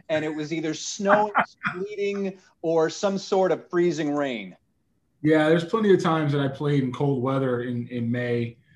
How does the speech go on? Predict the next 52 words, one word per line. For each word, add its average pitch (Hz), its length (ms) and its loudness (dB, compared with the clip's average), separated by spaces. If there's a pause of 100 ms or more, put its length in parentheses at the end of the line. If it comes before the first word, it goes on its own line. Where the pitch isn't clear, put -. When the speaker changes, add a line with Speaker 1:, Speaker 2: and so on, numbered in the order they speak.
(280)
Speaker 2:
um, 117 340 -2
in 120 100 -6
April, 123 560 -2
and 120 160 -4
your 127 140 -4
hands 135 400 0
feel 135 260 0
like 123 420 -4 (120)
you 131 140 -2
don't 135 160 -2
wanna 131 160 -4
move, 143 460 2
and 120 80 0
anything 139 320 0
on 127 80 -2
the 127 80 0
inside 131 320 -4
part 131 160 -2
of 123 60 -2
the 120 80 -4
plate 135 280 -2
you 127 120 0
have 123 120 -6
to - 80 -20
cheat - 280 -8
to - 60 -16
get 127 280 -6
to. 131 340 -4 (460)
Um, 120 440 -2 (280)
but 143 160 -2
no, 127 200 0
it's, 131 200 -4
yeah, 127 180 0
cold 165 260 2
weather 151 380 4
in, 143 220 -2
in 139 200 -4
baseball 135 520 -2
in 123 80 -4
April 120 360 -2
is, 107 140 -8
uh, 107 220 -6 (180)
is - 120 -20
tough, - 400 -6 (140)
for 127 80 -18
sure. 113 360 -8 (560)
Speaker 1:
So 202 120 -2
that 214 140 8
was 190 140 2
ninety-seven, 196 920 0
you 226 120 -2
said, 220 440 -4